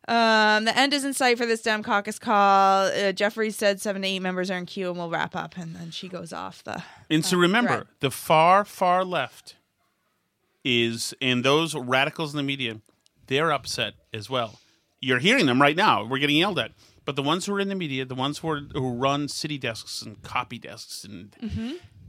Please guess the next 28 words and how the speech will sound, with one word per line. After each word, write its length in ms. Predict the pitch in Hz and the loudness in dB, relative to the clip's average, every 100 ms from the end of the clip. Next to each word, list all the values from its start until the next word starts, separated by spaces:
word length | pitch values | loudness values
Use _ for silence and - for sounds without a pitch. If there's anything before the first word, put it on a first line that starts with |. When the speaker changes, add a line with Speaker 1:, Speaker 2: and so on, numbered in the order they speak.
| - | -20
Speaker 2:
those 420 | 127 113 143 220 - | -12 0 4 4 0
people 260 | 170 139 | -8 -6
are 80 | 123 | -4
upset. 400 | 117 - 185 - - | -6 -6 -8 -8 -14
The 140 | 123 - | -10 -2
editors 540 | 190 190 120 117 - | -2 -2 -10 -10 -12
are 120 | 123 123 | -6 -6
upset. 420 | - - 175 - _ _ _ | -6 -10 -12 -16 _ _ _
They're 140 | 185 240 | 2 4
ideologues 520 | 208 165 147 143 - | 4 4 2 0 -2
too. 300 | 202 233 139 _ _ _ _ _ - | -4 -4 -8 _ _ _ _ _ -2
How 220 | 202 208 | 2 2
the 80 | 185 | 0
hell 200 | 180 196 | -6 -6
did 100 | 175 | -8
this 200 | 156 143 | -12 -8
happen? 380 | 233 247 113 - _ _ _ _ - | -10 -10 -16 -20 _ _ _ _ -2
So 220 | 196 170 | 4 6
this 360 | 240 285 - - _ - | 4 -2 -4 -12 _ -2
template, 380 | 226 254 175 156 | 2 2 0 0
which 200 | 156 156 | -2 2
was 260 | 139 - - _ _ _ _ | 0 0 -12 _ _ _ _
perfected 640 | - 147 - 202 - 131 101 | -4 -2 2 2 2 -4 0
under 340 | 139 131 120 113 | 0 2 2 0
the 180 | 113 110 | -2 -4
Trump 300 | - 175 160 | -2 -2 0
presidency 540 | 131 117 113 - 117 | -2 -2 -8 -4 -4
where 280 | 113 107 | -2 -2